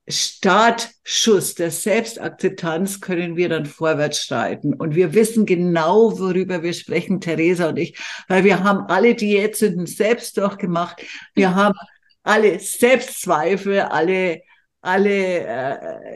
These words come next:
ich weiß nicht was, alle, wir haben von unserem Lebensweg her so viele Schwierigkeiten durchstanden. Wir sind beide mehrfach <laughs> ausgewandert. Also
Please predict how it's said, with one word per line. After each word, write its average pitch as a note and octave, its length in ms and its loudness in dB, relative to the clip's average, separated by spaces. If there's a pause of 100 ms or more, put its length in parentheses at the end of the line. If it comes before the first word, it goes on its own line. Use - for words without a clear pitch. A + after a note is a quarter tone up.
(240)
ich A3 220 0
weiß F#3+ 280 4
nicht G#3 160 2
was, G3 340 2 (540)
alle, A#3 580 4 (380)
wir G#3+ 260 2
haben A#3 460 4 (140)
von A3 240 0
unserem G3+ 720 0
Lebensweg G#3+ 760 0
her E3+ 220 -2
so B3 300 -4
viele G3+ 380 2
Schwierigkeiten F#3+ 880 2
durchstanden. D#3+ 720 -2
Wir F#3+ 240 2
sind F#3+ 200 0
beide F3 440 2
mehrfach F#3 640 -2
<laughs> - 80 -12
ausgewandert. A#3+ 1600 2 (760)
Also A#3 360 4